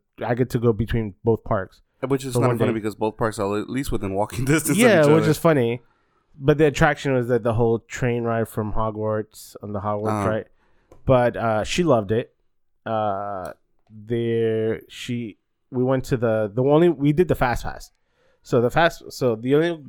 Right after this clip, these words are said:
Speaker 1: ride on the, on the Fast Pass you don't get, um, is the Hog-, uh, the Hagrid's motorcycle ride.
Speaker 2: Yeah.
Speaker 1: So we got there. Park opens at nine,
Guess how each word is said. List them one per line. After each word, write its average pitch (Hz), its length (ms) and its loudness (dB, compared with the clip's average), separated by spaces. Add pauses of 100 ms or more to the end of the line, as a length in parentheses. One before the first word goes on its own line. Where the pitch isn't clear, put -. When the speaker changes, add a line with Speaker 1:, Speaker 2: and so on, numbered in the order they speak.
Speaker 1:
ride 131 240 2
on 123 120 -4
the, 113 80 -6
on 101 340 -10
the 107 140 -6
Fast 127 280 -2
Pass 123 220 -4
you 107 80 -6
don't 117 240 -2
get, 113 300 -4 (800)
um, 104 800 -2 (140)
is 107 300 0
the 107 160 -2
Hog-, 107 360 -4
uh, 107 120 -6
the 98 340 -4
Hagrid's 120 600 -4
motorcycle 120 440 -4
ride. 156 280 -2 (100)
Speaker 2:
Yeah. 95 180 -6 (440)
Speaker 1:
So 139 320 4
we 120 260 0
got 151 420 0
there. 104 460 -2 (720)
Park 175 220 4
opens 202 300 2
at 131 240 2
nine, 104 440 -6